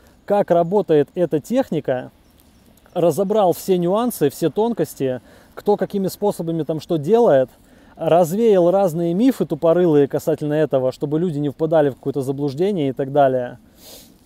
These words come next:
И просто сделал по факту максимально качественный, максимально полезный обучающий контент, лишённый вообще какого-либо негатива и так далее.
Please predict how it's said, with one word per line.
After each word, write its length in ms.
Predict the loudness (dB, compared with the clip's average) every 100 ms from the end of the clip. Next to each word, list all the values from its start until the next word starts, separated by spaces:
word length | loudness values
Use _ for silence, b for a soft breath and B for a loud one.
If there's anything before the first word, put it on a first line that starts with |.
| B B B
И 140 | -2 -2
просто 420 | 4 2 4 0
сделал 420 | 0 6 6 6
по 140 | 4 -2
факту 360 | 0 0 0
максимально 640 | -4 -4 -4 -2 0 0
качественный, 800 | -2 -2 -4 -6 -8 -4 -2 -2 -6 b b
максимально 540 | -8 -6 -4 -2 -2 0
полезный 460 | 0 2 0 -2
обучающий 540 | -4 -4 -4 -4 -4 -6
контент, 480 | -6 -6 -6 -6
лишённый 460 | -6 -6 -4 -2 -2
вообще 260 | -4 -4 -8
какого-либо 520 | -4 0 0 0 -2
негатива 540 | -2 -2 -2 -4 -2
и 60 | -2
так 180 | -4 2
далее. 480 | 4 4 0 -6